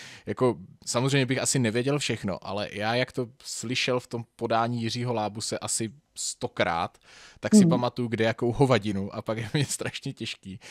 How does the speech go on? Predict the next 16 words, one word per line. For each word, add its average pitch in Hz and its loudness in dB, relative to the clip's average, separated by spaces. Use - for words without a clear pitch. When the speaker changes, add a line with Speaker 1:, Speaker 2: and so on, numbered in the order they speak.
Speaker 1:
si - -2
určit, 123 0
jestli 104 2
si 120 -2
to 113 -4
budou 110 -2
ostatní - -2
pamatovat 110 -2
taky. - -6
Speaker 2:
Ono 202 12
to 208 10
je 247 12
těžký 247 8
celkově, 185 6
že 175 8
jo? 160 8